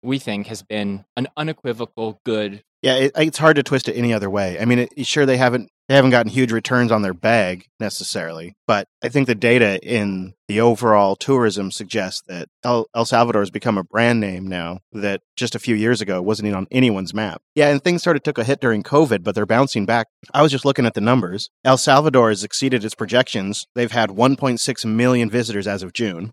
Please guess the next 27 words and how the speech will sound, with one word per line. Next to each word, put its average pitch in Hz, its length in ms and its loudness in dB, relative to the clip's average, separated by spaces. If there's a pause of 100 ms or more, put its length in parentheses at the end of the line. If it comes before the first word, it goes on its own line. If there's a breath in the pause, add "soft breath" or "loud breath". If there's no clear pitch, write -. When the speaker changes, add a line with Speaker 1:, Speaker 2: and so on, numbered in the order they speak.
(120)
Speaker 2:
and 117 340 2
the 113 80 0
country 131 360 0
received 117 340 -2
through 160 220 2
that 110 160 4
about 104 200 0
one 123 220 2
point 120 240 -2
six - 220 -6
billion 123 680 0
in 110 140 -6
foreign 110 300 -6
currency 104 360 -6
by 85 160 -8
June. 85 380 -12 (100)
Speaker 1:
For 120 400 6
a 110 280 -2 (180)
twenty 127 280 -2
billion 117 400 0
dollar 104 420 0
economy, 113 680 0 (100)
that's 104 240 0
a 113 60 -2
lot. 80 320 -4 (120)
Speaker 2:
And 131 340 4
their 120 320 4